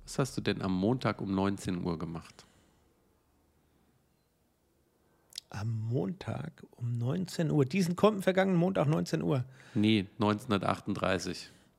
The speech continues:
Speaker 2: Nee, an dem kommt, am letzten Montag, neunzehn Uhr, weiß ich das haargenau. Da habe ich mich grad im Flugzeug ausgebreitet.
Speaker 1: Ah, okay.
Speaker 2: Äh, weil da sind wir grad in,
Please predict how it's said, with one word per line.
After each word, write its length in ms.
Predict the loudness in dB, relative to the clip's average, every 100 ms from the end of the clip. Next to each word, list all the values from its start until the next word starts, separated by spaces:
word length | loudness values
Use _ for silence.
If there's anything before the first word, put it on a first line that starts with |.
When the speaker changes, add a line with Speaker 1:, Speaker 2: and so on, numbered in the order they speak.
| _ -18 -18 -20 _ _ _ _
Speaker 2:
Nee, 360 | -4 2 4 4
an 160 | 0 2
dem 200 | 2 2
kommt, 440 | 0 0 -2 -6
am 200 | -2 0
letzten 360 | 0 0 0 2
Montag, 440 | 2 4 2 2
neunzehn 520 | 0 0 0 0 0
Uhr, 280 | 2 2 2
weiß 220 | 2 0
ich 100 | -2
das 220 | -4 -4
haargenau. 600 | -2 -2 0 0 0 0 0
Da 120 | 2
habe 160 | 2
ich 120 | 0 -2
mich 200 | -4 -6
grad 600 | -4 -2 0 -2 -8 -20 -20 -8 -4
im 120 | -4
Flugzeug 580 | 0 -2 0 0 2 2
ausgebreitet. 920 | 0 0 -6 -6 -2 -2 -2 -6 -8 _ -20 -20 -20 -20 -18 -14
Speaker 1:
Ah, 500 | -10 -8 -8 -6 -6
okay. 80 | -4
Speaker 2:
Äh, 60 | -2
weil 180 | 2 4
da 140 | 4
sind 180 | 6 6
wir 140 | 6
grad 480 | 4 6 6 6 0 _ _ -6
in, 360 | 2 4 4